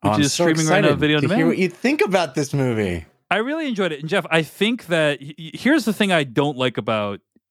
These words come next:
Speaker 2: what you said about the re-, in, in your review, Jeff.
Speaker 1: Here's what I don't
Speaker 2: is
Speaker 1: like about
Speaker 2: Yeah, here's the
Speaker 1: you.
Speaker 2: thing I don't like about you. This is something I say every episode. Um, is I think during the review, you said that this movie, Freaky, which has, uh,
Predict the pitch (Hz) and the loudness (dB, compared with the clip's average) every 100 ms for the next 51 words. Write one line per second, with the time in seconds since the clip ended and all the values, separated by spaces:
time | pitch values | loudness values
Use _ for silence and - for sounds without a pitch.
0 | _ _ - 127 131 131 - 123 117 110 | _ _ -4 0 0 0 0 0 2 2
1 | 107 - - 117 117 117 117 139 143 139 | 2 -2 -6 -2 -2 -2 -2 -2 0 0
2 | 135 135 147 139 113 117 135 160 180 _ | 2 4 4 2 -2 -6 -4 -6 -8 _
3 | _ _ 180 170 214 165 156 120 120 110 | _ _ -4 -2 0 2 2 2 -2 0
4 | 107 92 - - 190 139 160 226 269 269 | -2 -2 -8 -2 0 0 -2 -2 0 0
5 | 202 190 180 170 156 139 113 170 160 175 | 2 2 0 0 0 -2 -4 -6 -2 -2
6 | 170 151 135 143 123 113 113 - 147 - | -2 -4 -4 -4 -4 -6 -10 -6 -6 -6
7 | - - - - 156 156 147 147 - _ | -14 -20 -8 0 2 2 0 -4 -12 _
8 | 180 175 165 165 165 160 139 - _ _ | 2 4 4 4 2 0 -6 -14 _ _
9 | _ _ 170 165 - 294 277 - 175 190 | _ _ -2 -2 -4 -4 -2 0 2 2
10 | 170 151 131 123 135 107 95 98 - 123 | 2 0 0 0 0 0 -4 -8 -10 -6
11 | 143 - 143 123 117 113 - - 147 120 | -4 0 2 2 0 -2 -2 -2 -2 -2
12 | 107 95 104 - - - 156 147 120 92 | -2 -2 -4 -10 -16 -2 0 0 -8 -14
13 | 107 _ _ - 135 - 135 120 101 - | -16 _ _ -6 -4 0 0 -2 -8 -10
14 | 127 117 113 113 110 | -6 -2 0 0 -2